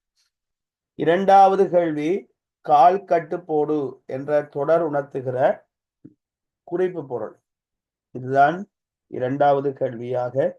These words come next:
கேட்கப்பட்டது. அப்ப அதுக்கு நான் வேறு ஒரு நிறத்தால காட்டுறேன். திருமணம் செய்தல் என்பது மிக பொருத்தமான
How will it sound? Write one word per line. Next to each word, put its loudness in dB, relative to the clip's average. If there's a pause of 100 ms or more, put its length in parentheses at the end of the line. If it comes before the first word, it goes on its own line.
(640)
கேட்கப்பட்டது. -6 (680)
அப்ப -4 (440)
அதுக்கு -4
நான் -6 (140)
வேறு -4
ஒரு -4 (180)
நிறத்தால -8 (220)
காட்டுறேன். -10 (460)
திருமணம் -2
செய்தல் -6
என்பது -8
மிக -8
பொருத்தமான -14